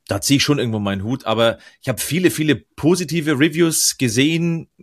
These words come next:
gehört, gelesen und da stimme ich irgendwie nicht so mit ein, weil beim Schauen dachte ich mir die ganze Zeit,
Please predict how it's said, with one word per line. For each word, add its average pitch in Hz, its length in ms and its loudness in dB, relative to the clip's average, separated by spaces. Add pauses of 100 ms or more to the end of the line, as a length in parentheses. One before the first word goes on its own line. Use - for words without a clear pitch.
gehört, 156 520 4
gelesen 156 540 2
und - 260 -12
da - 80 -6
stimme - 280 -2
ich 131 120 -8
irgendwie 117 180 -4
nicht 156 140 -4
so - 80 -6
mit 113 140 -4
ein, 104 160 -6
weil 110 80 0
beim 110 140 0
Schauen 135 300 -2
dachte - 200 -2
ich 143 60 -6
mir 131 60 -2
die 120 60 -6
ganze 131 280 -4
Zeit, 131 320 -2